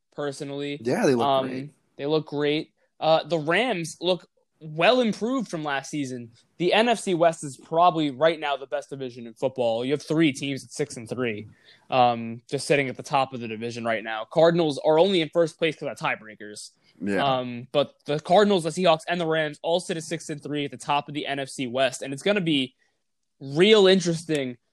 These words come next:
Speaker 1: how this, how this keeps going, especially 'cause you can't rule the forty-niners explicitly out of it yet. The forty-niners are just, if they get, if they can get Jimmy Garoppolo back,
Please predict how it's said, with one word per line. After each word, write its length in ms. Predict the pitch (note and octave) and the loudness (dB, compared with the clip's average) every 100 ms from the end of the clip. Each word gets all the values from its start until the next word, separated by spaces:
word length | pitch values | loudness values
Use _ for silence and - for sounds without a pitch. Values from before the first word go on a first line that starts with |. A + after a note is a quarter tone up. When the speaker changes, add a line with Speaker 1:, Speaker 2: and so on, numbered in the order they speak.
| _ _ _ _ | _ _ _ _
Speaker 1:
how 260 | E3 D#3 E3+ | 0 4 4
this, 400 | D#3+ D#3+ - - _ _ - | 4 0 -4 -14 _ _ -4
how 160 | E3+ | -2
this 180 | F3 E3 | -2 -6
keeps 260 | - F#3 D3 | -8 -10 -2
going, 400 | E3+ F3+ D#3 C3+ | 0 2 0 -4
especially 380 | D#3 A3 A#3 A#3+ | -4 -4 -4 0
'cause 280 | G3+ D#3+ - E3 | 0 0 -6 -12
you 120 | E3+ | -10
can't 360 | - A#3 F#3 | -6 -6 -6
rule 240 | E3 G#3+ G#3 | -4 -4 -4
the 80 | F3 | -2
forty-niners 600 | F#3+ F#3+ D#3+ G#3 F#3 D3 | 0 0 0 0 -2 -6
explicitly 440 | - F3+ - D3 | -8 -8 -8 -4
out 140 | C3+ C#3 | -2 -2
of 100 | B2 | -4
it 100 | A2+ | -8
yet. 260 | B2+ C3+ - _ _ | -6 -6 -8 _ _
The 80 | E3 | 0
forty-niners 420 | G#3 G#3 G3+ F#3 | 2 2 0 -2
are 40 | E3 | -4
just, 180 | E3 _ _ D#3+ | -8 _ _ -6
if 160 | - F3+ | -2 2
they 160 | A#3 C#4 | 2 4
get, 260 | C4+ G#3+ | 2 2
if 140 | F#3 F3 | -2 0
they 140 | A#3+ | 0
can 140 | C#4 | 0
get 160 | A#3 A3+ | -4 -4
Jimmy 180 | A3 G#3+ | -6 -6
Garoppolo 580 | G3 F#3+ F#3 G3 F#3+ E3+ | -2 0 0 -2 -4 -2
back, 400 | D3 A#2+ - | -4 -4 -10